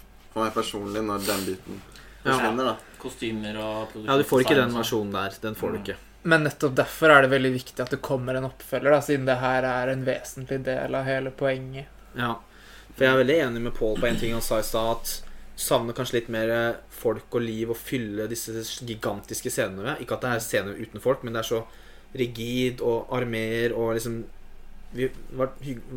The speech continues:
Speaker 1: Det føles ikke
Speaker 2: hyggelig.
Speaker 1: helt som et levende
Speaker 2: Nei,
Speaker 1: univers,
Speaker 2: det har
Speaker 1: da.
Speaker 2: vært ålreit å se han komme til et sted hvor det var kanskje litt mer en sånn naturalistisk oppførsel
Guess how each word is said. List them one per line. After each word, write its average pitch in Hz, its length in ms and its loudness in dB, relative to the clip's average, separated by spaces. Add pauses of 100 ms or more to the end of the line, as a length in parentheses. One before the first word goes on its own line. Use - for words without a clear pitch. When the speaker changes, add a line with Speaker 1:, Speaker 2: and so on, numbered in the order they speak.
Speaker 1:
Det 123 140 -2
føles 135 260 6
ikke - 20 -4
Speaker 2:
hyggelig. 151 180 10
Speaker 1:
helt 165 120 8
som 139 140 -2
et 131 60 -4
levende 110 460 2
Speaker 2:
Nei, 208 260 12
Speaker 1:
univers, 190 60 6
Speaker 2:
det 175 80 8
har 180 80 8
Speaker 1:
da. 175 120 0
Speaker 2:
vært 175 120 4
ålreit 156 220 10
å 160 40 4
se - 180 4
han 139 100 4
komme 135 300 2
til 131 60 2
et 127 60 4
sted - 240 0
hvor 120 100 4
det 127 120 2
var 113 200 4
kanskje 120 240 0
litt 120 140 -4
mer 110 160 0
en 113 160 -2
sånn 113 180 -4
naturalistisk - 880 -4
oppførsel - 560 -4